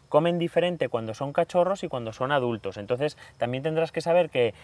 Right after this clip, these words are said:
cuando tienen menos de seis meses tienen que comer un pienso especial para cuando son pequeñitos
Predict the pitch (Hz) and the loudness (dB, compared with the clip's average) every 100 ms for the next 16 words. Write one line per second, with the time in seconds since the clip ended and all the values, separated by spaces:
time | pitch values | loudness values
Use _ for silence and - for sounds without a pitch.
0 | - - - - 123 117 139 160 170 160 | -20 -20 -8 0 2 2 0 0 0 -2
1 | 170 170 165 165 180 - - 135 139 147 | 0 0 0 0 -2 -4 -4 -4 -4 -4
2 | 160 170 135 135 135 - - 143 175 151 | 0 0 0 -2 -4 -6 -6 0 2 2
3 | 110 107 107 101 127 135 147 160 180 185 | 0 -2 -4 -6 -8 -6 -4 -4 -4 -2
4 | 226 | -2